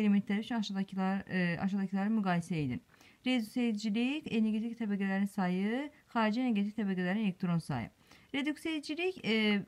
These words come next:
e, soldan sağa getdikcə azaldığı üçün, e, deməli, X-in, e, X, e, böyükdür Y-dən olacaq birincidə.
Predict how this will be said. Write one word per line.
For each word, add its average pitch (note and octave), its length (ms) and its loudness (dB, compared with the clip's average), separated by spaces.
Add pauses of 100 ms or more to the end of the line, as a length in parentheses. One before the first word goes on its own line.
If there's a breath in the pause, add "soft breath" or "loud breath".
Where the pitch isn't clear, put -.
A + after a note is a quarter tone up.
e, G3 200 2
soldan B3 420 0
sağa A#3 200 0
getdikcə G#3 420 0
azaldığı F#3 540 0
üçün, E3+ 640 0 (360 loud breath)
e, G3+ 240 4
deməli, A3+ 260 4 (100)
X-in, C#4+ 360 -4
e, F#3+ 180 -2
X, - 440 -4
e, F#3+ 280 4
böyükdür G#3+ 360 4
Y-dən E3 420 2
olacaq D#3+ 600 0
birincidə. D#3 840 0